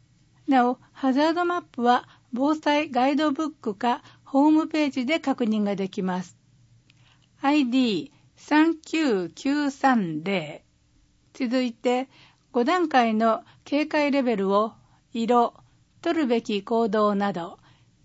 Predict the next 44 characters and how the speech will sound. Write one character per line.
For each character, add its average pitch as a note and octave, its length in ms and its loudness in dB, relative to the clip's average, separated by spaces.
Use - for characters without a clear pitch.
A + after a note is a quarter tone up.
避 - 160 2
難 D#4 260 6
情 D#4+ 260 0
報 A3+ 280 -2
の G#3 320 0
名 A#3+ 240 2
称 C#4+ 220 2
な C#4+ 160 6
ど C4 120 -2
の A3+ 140 0
順 G#3+ 260 -2
で D4 240 2
お G3+ 60 -6
知 A3+ 100 -8
ら G3 140 -2
せ F#3+ 120 -6
し F3 200 -8
ま E3 220 -8
す。 - 140 -20
警 E4+ 240 0
戒 D#4+ 320 0
レ D4 140 2
ベ A3+ 160 2
ル F3+ 260 -2
一。 F#3+ 540 -12
色 C4+ 240 0
は A#3 300 4
白。 - 480 -4
災 D#4 400 -2
害 D4 240 2
へ D#4 80 2
の B3+ 160 6
心 C#4+ 400 -2
構 D4 260 4
え A3 120 2
を F#3 100 0
高 G3 300 -6
め、 G3 280 -2
日 B3+ 160 -4
頃 D4+ 320 2
の C#4+ 200 4
備 C4+ 360 4
え G#3+ 80 0
を G#3 260 2